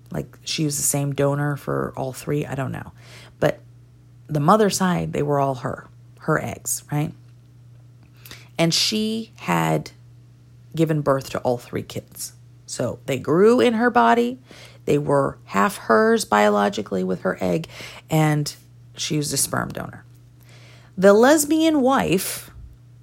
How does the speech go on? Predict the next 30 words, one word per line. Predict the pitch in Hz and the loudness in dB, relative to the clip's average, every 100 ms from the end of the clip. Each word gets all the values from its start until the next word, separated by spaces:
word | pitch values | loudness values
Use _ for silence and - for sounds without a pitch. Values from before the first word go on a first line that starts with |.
| - - - - - - - - - | -20 -20 -20 -20 -20 -20 -20 -20 -2
did | 165 165 | 0 2
nothing | 165 170 156 - - - - | 4 2 2 -4 -6 -18 -6
when | 151 | -4
it | 135 | -4
comes | - 147 151 - | -4 -4 -2 -4
to | - | -4
the | 147 | -4
biology | 143 131 131 135 139 139 139 | -2 0 0 -2 -2 -4 -6
making | 135 139 - 131 | -6 -6 -6 -6
of | 120 110 | -6 -6
these | 120 - | -6 -4
children. | - 87 - - - - - | -6 -6 -12 -20 -20 -20 -12
Okay. | - - - - - - - - - - - 226 - | -12 -12 -20 -20 -20 -20 -20 -20 -20 -20 -12 -12 -8
But | 151 156 233 320 - - 233 | 0 4 4 4 -4 -6 0
the | 277 | 2
mom | 269 254 196 139 175 285 302 - - - - - - - - - - - - | 4 4 4 2 2 0 -2 -14 -20 -20 -20 -20 -20 -20 -20 -20 -20 -20 -6
who | 175 | -2
gave | 165 180 175 | 2 0 2
birth | 175 175 - | 2 0 -4
to | 160 | -2
these | 156 147 | -2 -4
children | - 311 202 165 147 151 | -2 -2 0 0 -2 -6
put | - 220 214 | -2 -2 0
the | 170 | -4
lesbian | 170 170 156 160 160 156 | 0 0 0 -4 -2 0
wife | 208 240 208 214 - - - | 2 2 2 -2 -12 -14 -4
on | 151 156 | -2 -2
the | 156 | 2
birth | 214 220 | 2 2
certificate | - 156 151 143 147 | -2 -6 -6 -6 -6